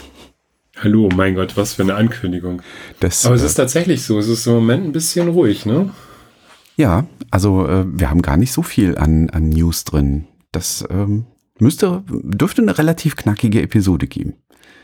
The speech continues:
Speaker 1: Aber bevor ihr jetzt abschaltet, wir haben natürlich das ein oder andere noch für euch aufbereitet. Also bleibt einfach dran und hört gespannt zu.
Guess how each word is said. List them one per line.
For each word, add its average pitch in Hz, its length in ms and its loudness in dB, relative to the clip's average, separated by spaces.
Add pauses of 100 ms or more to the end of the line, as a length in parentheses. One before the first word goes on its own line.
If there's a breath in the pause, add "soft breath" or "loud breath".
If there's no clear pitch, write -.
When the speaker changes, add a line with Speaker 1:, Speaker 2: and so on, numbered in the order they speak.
(140 soft breath)
Speaker 1:
Aber 120 200 2
bevor 117 240 0
ihr 120 80 4
jetzt 107 160 0
abschaltet, 117 640 0
wir 95 140 -2
haben 113 120 4
natürlich 87 680 -4
das - 220 -8
ein 104 180 -6
oder 98 200 -6
andere 95 360 -4
noch 92 200 -8
für 110 160 -12
euch 95 180 -8
aufbereitet. 101 760 -8
Also 90 300 -8 (160)
bleibt 104 280 -6
einfach 87 280 -8
dran 127 340 -4 (160)
und - 300 -10
hört 85 360 -12
gespannt 82 420 -16
zu. 87 200 -14